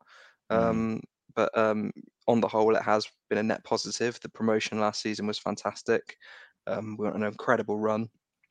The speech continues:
Speaker 2: and if we've, you know, it's been a, it's been a good season in League One. Um, we've built, we've developed, and we've progressed. And if we can finish top half, it'll be one of our best si-, fi-, uh, finishes to a season in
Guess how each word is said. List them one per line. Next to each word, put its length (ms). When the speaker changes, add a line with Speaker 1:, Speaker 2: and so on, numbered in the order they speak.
Speaker 2:
and 140
if 80
we've, 200
you 180
know, 160
it's 120
been 140
a, 60
it's 120
been 100
a 40
good 200
season 340
in 80
League 160
One. 240
Um, 300
we've 200
built, 260
we've 160
developed, 600
and 200
we've 220
progressed. 580
And 100
if 80
we 60
can 100
finish 260
top 220
half, 320
it'll 140
be 180
one 140
of 80
our 80
best 320
si-, 180
fi-, 140
uh, 140
finishes 360
to 100
a 20
season 380
in 120